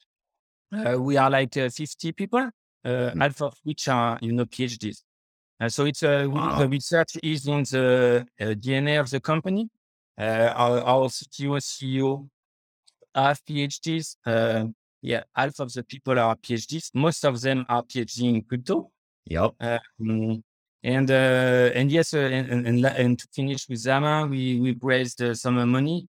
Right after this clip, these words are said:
Speaker 1: So fifty millions, uh, by, uh, uh, investors. So if you, I, I don't know the details, but if you go to, you know, Crunchbase, you will see the,
Speaker 2: We'll
Speaker 1: uh,
Speaker 2: see. We'll,
Speaker 1: investor.
Speaker 2: you can check it out. Yep.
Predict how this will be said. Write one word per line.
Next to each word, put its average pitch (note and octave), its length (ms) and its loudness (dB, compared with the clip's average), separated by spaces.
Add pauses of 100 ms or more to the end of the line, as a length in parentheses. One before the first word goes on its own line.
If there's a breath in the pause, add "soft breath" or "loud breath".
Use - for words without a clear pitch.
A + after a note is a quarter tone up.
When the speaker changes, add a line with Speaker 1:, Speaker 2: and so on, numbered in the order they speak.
(120)
Speaker 1:
So A#2+ 180 0
fifty C#3+ 380 -6
millions, E3 580 -4 (300)
uh, A#2 120 0
by, A#2+ 160 2 (100)
uh, A#2+ 240 2 (360)
uh, G#2 60 -6
investors. B2 680 0
So - 280 -8
if A2+ 200 -6
you, A2+ 340 -4 (360)
I, A2 180 0
I A#2+ 100 2
don't C3 180 0
know C3+ 100 0
the B2+ 140 -6
details, B2 340 -2
but A#2 240 -6
if A#2 160 -14
you A#2 80 -4
go A#2 180 -2
to, A#2+ 200 -8
you A2+ 100 -2
know, A2+ 140 -2
Crunchbase, A2+ 600 -2
you A2 100 -6
will A2 140 -4
see A2+ 220 -6
the, G#2 360 -4 (160)
Speaker 2:
We'll E2 140 0
Speaker 1:
uh, - 40 0
Speaker 2:
see. F2 380 -4
We'll, - 100 -4
Speaker 1:
investor. A2+ 360 -4
Speaker 2:
you E2+ 80 -4
can E2+ 100 -8
check - 280 -4
it D2+ 60 0
out. E2 320 -2
Yep. D#2 200 0